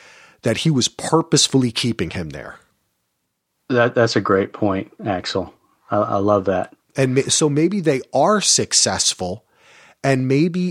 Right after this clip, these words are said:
Speaker 1: it has something to do with Ford. Maybe he helped them. Maybe it has something to do with Incite.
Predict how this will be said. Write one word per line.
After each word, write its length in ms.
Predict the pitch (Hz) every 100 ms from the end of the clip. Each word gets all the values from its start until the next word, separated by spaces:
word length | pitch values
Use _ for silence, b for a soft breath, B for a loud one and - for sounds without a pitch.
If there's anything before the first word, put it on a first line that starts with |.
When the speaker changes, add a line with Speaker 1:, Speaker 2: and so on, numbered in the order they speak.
| -
Speaker 1:
it 120 | 131
has 260 | - 120 -
something 540 | - 123 131 147 143
to 120 | 151
do 180 | 123 143
with 200 | 143 135
Ford. 680 | - - 147 156 151 156 - b b b b
Maybe 580 | 107 120 131 127 120 117 _ _ _ _
he 320 | - 127 135
helped 320 | 131 147 -
them. 160 | 139 135 127
Maybe 280 | 123 127 127
it 60 |
has 140 | 110 -
something 380 | - 117 127 113
to 100 | 113
do 120 | 110
with 180 | 107 -
Incite. 580 | 95 - - 135 139